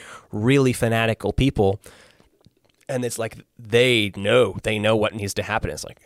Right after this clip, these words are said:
I, and I'm gonna, they're gonna vote,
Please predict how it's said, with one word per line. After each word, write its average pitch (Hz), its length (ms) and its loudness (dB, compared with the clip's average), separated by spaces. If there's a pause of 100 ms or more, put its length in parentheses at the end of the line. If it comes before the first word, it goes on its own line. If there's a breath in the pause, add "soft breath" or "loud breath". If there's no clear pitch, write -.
(760)
I, - 140 -14 (1120)
and 101 160 -8
I'm 104 140 -4
gonna, 101 260 -4
they're 127 240 0
gonna 123 160 0
vote, 92 280 -4